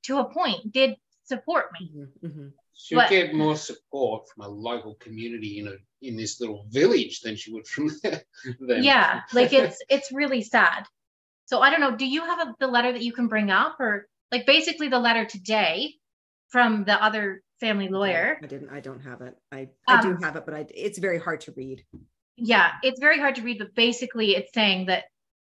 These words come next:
Speaker 1: basically starting from him not being around the man and the man not doing anything to prove that he's a decent human being at all, they want him to be around him unsupervised, starting with, like, most of a day and then more of a day,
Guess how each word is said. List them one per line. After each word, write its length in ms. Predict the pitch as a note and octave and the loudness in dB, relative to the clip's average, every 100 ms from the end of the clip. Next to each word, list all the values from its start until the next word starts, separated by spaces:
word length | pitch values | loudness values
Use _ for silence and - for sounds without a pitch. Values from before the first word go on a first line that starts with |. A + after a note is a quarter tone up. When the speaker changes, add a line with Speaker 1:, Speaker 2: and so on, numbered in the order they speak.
| _ - _ _ | _ -20 _ _
Speaker 1:
basically 380 | C#4+ D#4+ B3 A#3 | 0 2 0 0
starting 320 | A3+ G#3+ G3+ | 4 4 4
from 160 | G#3+ A3 | 0 0
him 200 | A3 G3+ | 2 2
not 240 | F#3+ G3 | 0 0
being 200 | G#3 F#3+ | -2 0
around 300 | F3+ F#3 G3 | 2 2 2
the 60 | F#3 | -2
man 400 | F3 F3 G#3 A#3+ - | -8 -6 -6 -6 -2
and 100 | G#3 | 0
the 60 | |
man 240 | G3 F#3+ F#3+ | 2 2 4
not 200 | F3+ F#3 | 2 2
doing 180 | G3 F#3+ | -4 2
anything 680 | G#3+ B3+ C4 C4 G#3 F#3+ G3+ - _ _ _ _ _ | 4 4 2 0 -2 -2 -6 -10 _ _ _ _ _
to 80 | - | -8
prove 360 | - A3 G#3 F3+ | 0 2 2 2
that 140 | F#3 - | 0 -2
he's 380 | - G3 G3+ F3+ | -8 0 0 0
a 100 | - | -4
decent 320 | G3+ G3 F#3 | -4 -4 -6
human 280 | G3 F#3+ F#3 | -4 -2 -2
being 200 | F#3+ F#3 | -2 -2
at 160 | F#3 - - - | -4 -12 -20 2
all, 580 | B3+ G#4+ - - D4 - _ _ _ _ _ G#3+ | 4 4 2 0 -8 -10 _ _ _ _ _ -2
they 220 | A#3 A#3+ | 2 4
want 320 | A3+ A#3+ G#3 | 4 4 2
him 240 | A#3 A#3 | 0 0
to 100 | A3 | 0
be 140 | A3 A#3 | -2 2
around 260 | G#3+ A#3 | 2 2
him 120 | A3+ G3 | 0 -2
unsupervised, 680 | G3+ A#3 B3+ D4+ G#3 E3 | -2 -4 -6 0 0 0
starting 400 | - G#3+ A3 A3 | 0 2 2 2
with, 140 | G3+ G3 | -2 -2
like, 240 | G3 F3+ - | -2 -2 -2
most 340 | G3+ A#3 - | -2 -2 -6
of 60 | A3 | -8
a 20 | |
day 400 | G#3 A#3 A3+ A3 | 0 2 4 2
and 100 | F#3+ | -2
then 120 | F#3 F3+ | -4 -2
more 200 | G3 G#3+ | 0 0
of 80 | G#3+ | 0
a 40 | |
day, 300 | G#3+ G#3 | 2 2